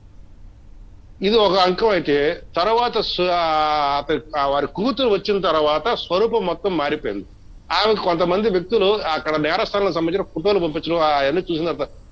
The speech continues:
ఆమె స్వయంగా డాక్టర్ అవడంతో ఇది హత్య అని ఆమె భావించడం, దాని మీద ఆమె గట్టిగా నిలదీయటంతో చివరికి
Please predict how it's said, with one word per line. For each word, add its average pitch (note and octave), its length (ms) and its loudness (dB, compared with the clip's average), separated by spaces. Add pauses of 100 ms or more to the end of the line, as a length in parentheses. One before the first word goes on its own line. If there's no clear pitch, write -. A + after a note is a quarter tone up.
(160)
ఆమె C#3 140 0
స్వయంగా E3 380 2
డాక్టర్ E3 300 0
అవడంతో D3+ 400 0 (140)
ఇది D#3+ 120 2
హత్య C#3 360 -2
అని F#3 100 2
ఆమె D3+ 200 2 (100)
భావించడం, C3 520 0 (640)
దాని D3+ 220 4
మీద G3 180 6
ఆమె E3+ 280 4 (680)
గట్టిగా F3+ 260 0
నిలదీయటంతో D3+ 800 0 (580)
చివరికి G3+ 440 4